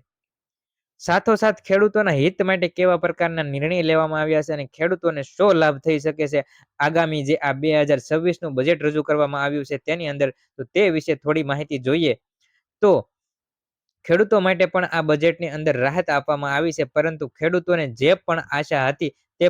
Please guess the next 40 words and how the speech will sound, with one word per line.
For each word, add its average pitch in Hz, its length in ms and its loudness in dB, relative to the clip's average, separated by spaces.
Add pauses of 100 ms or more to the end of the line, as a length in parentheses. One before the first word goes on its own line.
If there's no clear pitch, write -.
(120)
પૂરી 190 340 2
થઈ 170 180 2
શકે 160 220 0 (120)
તેવી 175 220 2 (300)
લાગતા 139 680 -2
નથી, 123 340 -6 (320)
કારણ 165 280 -2
કે 165 60 0 (140)
ખેડૂતોને 180 480 0
જે 160 120 0 (140)
દેવા 175 300 2
માફ 165 280 -2
કરવામાં 156 460 -2
આવશે 165 300 0 (120)
અને 143 120 -6 (100)
ખેડૂતોને 156 480 -2 (120)
જે 160 100 4 (400)
પી 170 180 2
એમ 190 160 -4
કિસાનનો 160 540 -2
હપ્તો 135 340 0
વધારવામાં 147 640 0
આવે 165 160 2 (340)
તેવો 180 260 4
હજુ 151 200 2
સુધી 160 360 -4
કોઈ 165 160 2 (140)
ઉલ્લેખ 180 320 0
કરવામાં 143 460 0
આવ્યો 139 220 -2
નથી, 143 300 -4 (280)
કારણ 156 280 -2
કે 147 80 -2
મિત્રો, 147 340 -2 (120)
પી 156 180 -6
એમ 190 160 -8
કિસાન 160 320 -8
નિધિ 147 240 -6
યોજના 147 400 -4
અંતર્ગત 156 500 -2